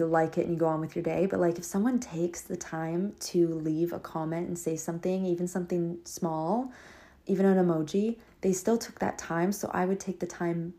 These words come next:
yourself, the half a second that it takes <laughs> to respond back in a kind way, in a simple way.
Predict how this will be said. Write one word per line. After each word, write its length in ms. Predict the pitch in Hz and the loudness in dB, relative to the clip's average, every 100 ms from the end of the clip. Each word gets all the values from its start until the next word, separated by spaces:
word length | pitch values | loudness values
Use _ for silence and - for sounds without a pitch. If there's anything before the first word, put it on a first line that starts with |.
| _ | _
yourself, 640 | 175 156 156 185 277 - - - - - _ | -4 -2 2 2 2 -2 -20 -20 -20 -20 _
the 380 | - 170 165 165 - _ - | 4 6 6 4 -4 _ -14
half 280 | - 196 190 | -2 0 2
a 40 | 185 | 0
second 360 | - 170 208 | 0 0 0
that 100 | 202 | 0
it 100 | 185 | 0
takes 460 | - 190 240 - - - 226 - - | -2 -2 -2 -6 -8 0 -2 -2 -12
<laughs> 300 | - - - | -16 -14 0
to 100 | - | 4
respond 640 | 226 214 - 190 190 175 | 6 4 4 6 6 4
back 360 | 175 175 175 - - | 4 4 2 -4 -8
in 80 | |
a 60 | 180 | -8
kind 420 | 175 175 165 160 | -4 -2 -2 -2
way, 340 | 165 165 170 190 | -2 0 -2 -2
in 80 | |
a 60 | 180 | -4
simple 380 | - 165 165 160 | -4 -4 -4 -4
way. 420 | 156 156 202 | -2 2 2